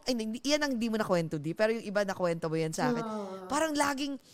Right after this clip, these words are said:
Speaker 1: it feels like it's always the first time I'm hearing this. Kasi nga,
Speaker 2: <laughs>
Speaker 1: kilig, grabe. Pero wait, ngayon na, na, na you've been married for nine months, no?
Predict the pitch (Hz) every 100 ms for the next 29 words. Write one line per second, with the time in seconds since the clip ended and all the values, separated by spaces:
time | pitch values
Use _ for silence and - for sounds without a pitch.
0 | - - 247 294 302 285 294 254 247 -
1 | 247 247 254 240 240 233 226 208 196 175
2 | 185 185 170 156 151 - - - - _
3 | - - 370 370 427 440 311 285 285 262
4 | 208 254 277 277 277 294 - - - 466
5 | 440 370 - - 349 370 415 440 370 277
6 | 285 269 220 - 240 190 214 208 202 175
7 | 180 170 175 165 170 151 -